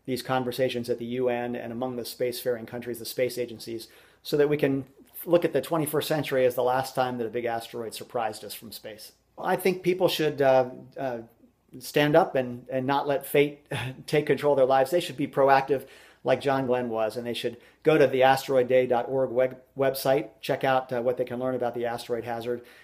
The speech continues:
and they should check out our website at the Association of Space Explorers. Click on the Near Earth Objects Committee, and they can learn more about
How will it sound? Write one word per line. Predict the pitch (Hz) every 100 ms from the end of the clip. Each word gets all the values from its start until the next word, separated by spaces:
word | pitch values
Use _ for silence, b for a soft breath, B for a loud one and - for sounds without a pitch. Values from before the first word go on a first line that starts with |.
| b
and | 170 175
they | 170
should | 165 139
check | 151 151
out | 143 139
our | 135 147 143
website | 131 127 - 127
at | 120
the | 120
Association | - 127 127 123 120 113
of | 104
Space | - 131
Explorers. | - - 120 120 110
Click | 147 143
on | 131
the | 120 113 b b -
Near | 139 135
Earth | 127
Objects | 127 127 123 -
Committee, | 120 113 117
and | 117
they |
can | 117 117
learn | 117
more | 117 120 117
about | 117 110